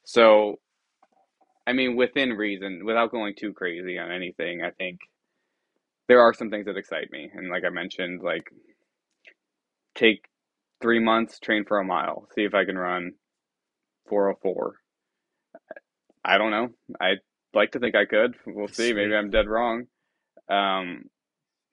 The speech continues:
Speaker 1: get on the track twice a week. I don't know. And, or the other end, right, with the longer stuff. I mean, I've already been trying that. I've already been pushing. Um, my goal was to run over twenty-six miles fifty times this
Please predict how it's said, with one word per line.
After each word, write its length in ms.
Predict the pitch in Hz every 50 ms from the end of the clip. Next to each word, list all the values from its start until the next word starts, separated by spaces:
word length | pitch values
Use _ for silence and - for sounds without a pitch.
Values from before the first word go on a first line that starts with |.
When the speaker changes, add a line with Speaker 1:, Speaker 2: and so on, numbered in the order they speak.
| _
Speaker 1:
get 140 | - 110 107
on 100 | 107 107
the 80 | 107 101
track 300 | - - 113 110 113 -
twice 280 | - 123 120 117 -
a 60 | 127 113
week. 320 | 120 123 127 127 120 -
I 100 | 101 104
don't 140 | 120 113 98
know. 260 | 90 92 98 117 113 _ _ _ _ _ _ _ _ _ _ _ _ _ _ -
And, 380 | 117 120 120 117 117 113 113 -
or 260 | 95 120 120 123 120
the 180 | 117 117 110 110
other 200 | 117 117 104 98
end, 240 | 87 82 87 92 95
right, 300 | 98 98 98 101 101 98 _ _
with 200 | - 101 98 - _ _
the 200 | 95 92 90 87 - _ _ -
longer 380 | - 98 98 98 98 101 101 -
stuff. 340 | - _ 101 98 95 98 95 - - -
I 60 | 104
mean, 120 | 104 101 104
I've 100 | 107 113
already 320 | 117 120 120 113 107 101
been 160 | 92 98 92 87
trying 320 | - 87 85 85 92 95
that. 220 | 90 90 92 90 85 - 92
I've 120 | 95 95
already 440 | 95 92 - - - 98 98 95 95
been 160 | 90 90 90 _
pushing. 520 | 101 92 - - 90 90 87 87 87 - _ _ -
Um, 400 | - 92 90 87 87 - 69 67 - _ _ _ _ _ _ _ _ _ _ _ _ _ _ _ _ _ _ _ -
my 120 | 123 131
goal 260 | 127 131 131 143 151
was 120 | 156 151 -
to 100 | - 127 113
run 420 | 113 110 107 107 104 101 101 98 - _
over 340 | 113 113 117 120 120 131 127
twenty-six 580 | - - 120 117 113 113 107 - 117 104 - -
miles 420 | 101 95 92 98 107 113 113 - -
fifty 240 | - 101 - - 104
times 300 | - 101 98 98 104 104
this 100 | 110 107